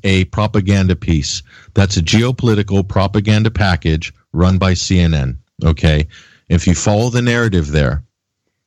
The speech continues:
oh, and, and the, the refugees fleeing to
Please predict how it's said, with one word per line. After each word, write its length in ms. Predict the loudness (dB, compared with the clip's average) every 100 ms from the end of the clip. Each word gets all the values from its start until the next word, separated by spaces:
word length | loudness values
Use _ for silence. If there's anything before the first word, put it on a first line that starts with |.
| -20 -2
oh, 220 | 0 2
and, 260 | 0 0
and 160 | 2 2
the, 100 | 2
the 160 | 2 2
refugees 600 | 0 0 0 2 0 -2
fleeing 640 | -2 0 2 0 0 -2
to 580 | 0 0 2 0 -4 -8